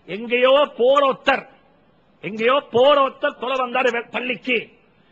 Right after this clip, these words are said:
பள்ளிக்கு தொலை வந்தவர் இந்த பயானை கேட்டுட்டு, அவர் ககின வச்சே ஒரு நியத்து வந்துச்சு, செல்றது உண்மைத்தானே, இதை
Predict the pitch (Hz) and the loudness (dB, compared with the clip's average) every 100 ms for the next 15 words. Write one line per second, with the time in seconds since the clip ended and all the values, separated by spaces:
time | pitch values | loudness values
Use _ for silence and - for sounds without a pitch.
0 | _ 208 269 262 262 240 262 254 247 254 | _ -8 -8 -8 -8 -4 -2 -2 -2 -2
1 | 262 247 240 220 247 254 - 240 233 240 | -2 -4 -4 -2 0 -2 -4 -8 -4 -2
2 | 220 156 - _ _ _ _ 233 302 - | -2 -4 -18 _ _ _ _ -6 -6 -4
3 | 240 277 285 262 214 262 269 254 220 220 | -6 -4 -6 -6 -8 -4 0 0 -2 -4
4 | 277 269 254 247 202 240 240 180 - _ | -2 -2 -4 -8 -6 -2 0 -2 -10 _
5 | - 233 262 269 233 226 240 - 214 208 | -8 -8 -4 -4 -4 -6 -8 -6 -2 -2
6 | 226 226 156 - _ _ _ _ _ 190 | 0 -2 -4 -14 _ _ _ _ _ -12